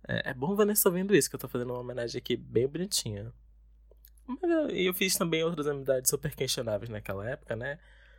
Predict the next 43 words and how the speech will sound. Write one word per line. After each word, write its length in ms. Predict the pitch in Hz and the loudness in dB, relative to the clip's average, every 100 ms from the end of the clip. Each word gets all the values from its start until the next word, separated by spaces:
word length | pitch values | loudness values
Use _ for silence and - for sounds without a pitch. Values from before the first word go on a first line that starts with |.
| - - | -20 -10
Mas 800 | 127 117 113 110 110 110 110 - | -6 -4 -2 -4 -4 -6 -8 -6
eu 100 | 120 | -2
já 140 | 135 | -2
não 140 | 151 165 | -2 -4
tinha 260 | - 135 | -4 -4
mais 180 | 127 127 | -4 -4
medo 140 | 123 | -4
de 80 | 120 | -4
ficar 140 | - 131 | -2 0
sozinho. 520 | 147 131 113 101 110 - - - - - - - | 0 -2 -4 -6 -12 -16 -20 -20 -20 -20 -20 -4
Eis 200 | 143 185 | 2 2
que 100 | - | 2
eu 40 | |
chego 320 | - 139 127 123 | 2 4 2 0
no 80 | |
oitavo 440 | 120 120 135 139 139 | -4 -2 -2 -2 -6
ano 440 | 123 135 156 196 - 131 | -6 -6 -8 -10 -14 -10
e 100 | 123 | 2
já 140 | 127 | 2
começa 340 | 135 120 - | 2 -2 -2
o 20 | 143 | -2
quê? 360 | - 160 240 - - - | -2 -2 -4 -10 -20 -18
Eu 60 | - | -8
tenho 140 | 117 | -6
um, 240 | 135 139 - | -6 -10 -6
eu 100 | 123 | -4
tinha, 440 | 117 - 143 135 110 | 0 2 2 0 -8
na 100 | 101 | -6
verdade, 460 | 107 107 104 104 | -6 -4 -4 -6
um 180 | - 135 | -12 -10
medo 340 | 117 107 120 113 | -6 -6 -6 -8
de 80 | |
me 60 | 113 | -8
olhar 220 | 104 113 | -8 -8
no 80 | 120 | -6
espelho. 640 | - - 110 120 107 107 - - - - - - - | -8 -4 -6 -4 -8 -12 -14 -20 -20 -20 -20 -20 -12
Eu 120 | - | -8
não 160 | 117 123 | -6 -4
gostava, 580 | 147 - - 107 101 104 | -4 -2 0 2 0 -4
me 140 | 104 | -8
achava 260 | 107 110 117 | -8 -8 -10
feio, 580 | - - - 101 101 95 | -10 -2 2 2 2 -8
ridículo. 880 | 101 95 95 104 95 104 101 98 | -10 -6 -4 -4 -4 -6 -4 -6